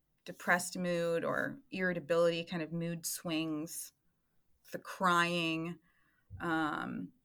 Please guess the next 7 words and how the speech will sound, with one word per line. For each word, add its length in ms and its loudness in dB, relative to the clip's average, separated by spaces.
withdrawal, 840 4
uh, 420 2
which 280 -2
is, 200 -4
makes 240 -2
things 280 4
especially 960 0